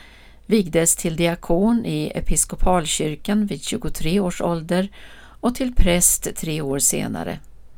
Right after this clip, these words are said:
Inom tio år hade han utsetts till biskop, först som assisterande biskop i New York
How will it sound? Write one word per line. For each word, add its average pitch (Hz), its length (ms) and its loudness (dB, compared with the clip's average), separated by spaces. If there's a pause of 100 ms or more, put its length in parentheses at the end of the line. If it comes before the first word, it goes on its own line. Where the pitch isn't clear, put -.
(640)
Inom 240 280 6
tio 254 280 0
år 170 260 4
hade 180 260 2
han 175 140 2
utsetts 165 520 0
till 151 200 -6
biskop, 208 720 0 (180)
först - 520 -2
som 175 220 0
assisterande 151 680 -2
biskop 196 480 -2
i 170 120 -2
New 185 200 0
York 175 440 -2